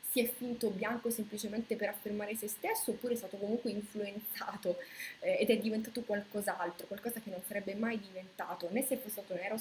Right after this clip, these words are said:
se fosse stato bianco? Questo è il punto. E questo lo capirà durante la vecchiaia,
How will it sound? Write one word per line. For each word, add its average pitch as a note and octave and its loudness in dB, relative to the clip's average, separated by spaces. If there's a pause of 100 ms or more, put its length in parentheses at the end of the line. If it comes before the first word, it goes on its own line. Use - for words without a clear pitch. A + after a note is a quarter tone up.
se - -6
fosse F#3+ -4
stato F3+ -4
bianco? E3+ -2
Questo G4 2
è G3 8
il F3+ 4
punto. F3+ -2 (680)
E G4 6
questo C5+ 10
lo B3+ 4
capirà F#3 0
durante E4+ 2
la D4+ 0
vecchiaia, F#3 0